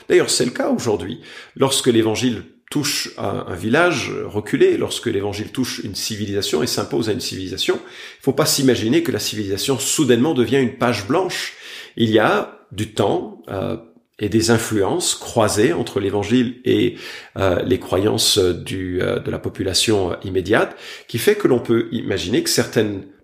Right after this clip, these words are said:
pratiques ont perduré. Lorsque le grand-père, euh, chrétien meurt, euh, et que l'on découvre que dans la Bible, il est vivant aux yeux de Dieu, c'est donc très biblique,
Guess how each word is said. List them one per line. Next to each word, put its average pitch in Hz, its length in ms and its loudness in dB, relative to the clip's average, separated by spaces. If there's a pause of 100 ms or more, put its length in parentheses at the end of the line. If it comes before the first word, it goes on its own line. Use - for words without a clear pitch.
(100)
pratiques 160 460 -2 (160)
ont 117 140 2
perduré. 123 560 0 (340)
Lorsque - 280 2
le 139 140 6
grand-père, 143 760 0
euh, 107 460 -4 (220)
chrétien 170 440 0
meurt, 123 680 2 (480)
euh, 98 260 -4 (160)
et 117 100 -4
que 131 120 -2
l'on 127 160 6
découvre 120 800 0
que 104 340 4
dans 98 180 -4
la 98 120 -2
Bible, 123 520 0
il 104 160 -2
est 104 60 2
vivant 127 440 2
aux 175 120 4
yeux 101 160 0
de 90 100 -2
Dieu, 160 320 0
c'est - 180 -12
donc 85 160 -12
très 90 180 -8
biblique, 123 360 -6